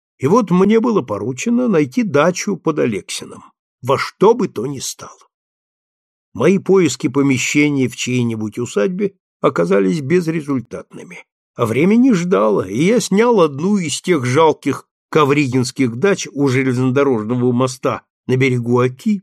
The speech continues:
о которых писал выше. Третьего мая, всего только на другой день по возвращении своём из-за границы, Антон Павлович уже был в Алексине. Конечно, моя дача ему не понравилась,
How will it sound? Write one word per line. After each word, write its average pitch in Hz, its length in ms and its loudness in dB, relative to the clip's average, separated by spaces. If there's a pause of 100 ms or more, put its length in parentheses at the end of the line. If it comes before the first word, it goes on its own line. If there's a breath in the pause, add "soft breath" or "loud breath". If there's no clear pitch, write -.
о 147 120 -2
которых 180 480 -2
писал 143 420 -4
выше. - 500 -14 (1700)
Третьего 160 520 2
мая, 113 440 -4 (540)
всего 180 300 2
только 156 280 0
на 147 140 2
другой 160 420 2
день 135 380 2
по 107 140 -12
возвращении 117 840 -2
своём 98 480 -10
из-за 101 220 -12
границы, 202 680 -2 (320)
Антон 156 380 0
Павлович 180 400 -2
уже 123 260 0
был 123 440 -2
в 107 100 -10
Алексине. - 760 -12 (960)
Конечно, 147 440 0
моя 123 300 0
дача 135 360 -2
ему 123 200 0
не 131 120 0
понравилась, 123 800 -2